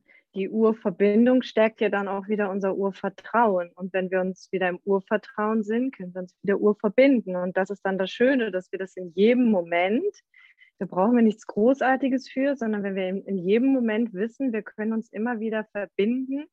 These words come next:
dann haben wir auch einfach wieder dieses Vertrauen. Und das beginnt in uns, indem wir dazu Ja sagen, indem wir uns das erlauben, wieder hinzuschauen und das anzunehmen und uns dann wieder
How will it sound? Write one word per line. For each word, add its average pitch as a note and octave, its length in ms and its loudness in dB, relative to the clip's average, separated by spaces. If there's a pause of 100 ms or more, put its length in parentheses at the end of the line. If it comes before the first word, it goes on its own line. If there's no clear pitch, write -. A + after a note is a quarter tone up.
(680)
dann G3 180 -4
haben G3+ 160 0
wir A3 180 2
auch F#3 100 -4
einfach F#3+ 440 -4
wieder G#3 220 0
dieses G3+ 420 -4 (100)
Vertrauen. G3+ 680 -2
Und F3+ 180 -6
das F#3 200 -4 (440)
beginnt G#3+ 340 4
in G#3 140 4
uns, G#3 400 2
indem G#3 280 0
wir G3+ 80 0
dazu G3+ 320 -4
Ja A3+ 420 2
sagen, E3 560 -4 (400)
indem F#3+ 220 -4
wir F#3+ 80 0
uns F#3 120 -4
das F#3 160 -8
erlauben, F#3 600 4
wieder G3+ 200 2
hinzuschauen A#3 880 -2
und G3 140 -8
das F#3 120 -14
anzunehmen G#3+ 840 -2 (380)
und G3 100 -4
uns G3 160 -6
dann F3+ 240 -2
wieder G3 220 -2